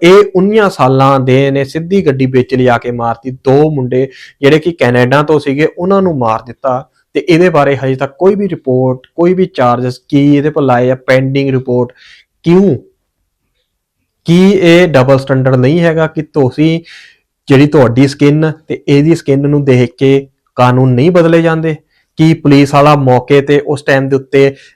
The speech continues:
ਨਹੀਂ ਸੋਚਦਾ ਕਿ ਇਹਦੇ ਪਰ ਇਹ ਚਾਰਜ ਲਾਉਣੇ ਆ ਕਿਉਂਕਿ ਇਹ ਮੇਰੀ ਗੋਰੀ ਸਕਿਨ ਦਾ, ਇਹਦੇ ਉੱਪਰ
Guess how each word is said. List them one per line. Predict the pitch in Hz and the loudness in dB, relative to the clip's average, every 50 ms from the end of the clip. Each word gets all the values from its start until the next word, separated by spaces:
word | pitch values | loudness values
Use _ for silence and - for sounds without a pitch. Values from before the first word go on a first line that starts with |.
| _ - | _ 0
ਨਹੀਂ | 131 147 185 196 | 2 2 4 4
ਸੋਚਦਾ | 202 196 180 175 165 175 175 | 4 4 4 4 4 2 0
ਕਿ | 175 190 - - | 0 -2 -2 0
ਇਹਦੇ | 165 151 165 170 | 0 2 2 2
ਪਰ | 170 180 - | 0 -2 -2
ਇਹ | - 151 160 | 0 0 -2
ਚਾਰਜ | 165 - 156 139 135 135 139 | 0 0 2 2 2 2 2
ਲਾਉਣੇ | 135 135 131 127 127 131 131 135 | 2 2 2 0 0 0 0 -2
ਆ | 135 | -4
ਕਿਉਂਕਿ | 135 135 139 135 131 131 135 - | -4 -6 -6 -6 -6 -6 -6 -4
ਇਹ | - 139 135 | -2 -2 -2
ਮੇਰੀ | 135 131 123 123 127 135 135 143 - - 151 | -2 0 -2 -2 -2 -2 -4 -4 -6 -10 -6
ਗੋਰੀ | 139 127 123 131 131 | -2 0 0 0 0
ਸਕਿਨ | 131 - - 139 143 143 | -2 -2 -4 -4 -4 -2
ਦਾ, | 143 147 143 147 147 - - - _ _ _ | -2 -2 -2 -2 -4 -12 -20 -20 _ _ _
ਇਹਦੇ | - 156 165 185 | -2 2 2 2
ਉੱਪਰ | 180 - 180 | 2 0 -4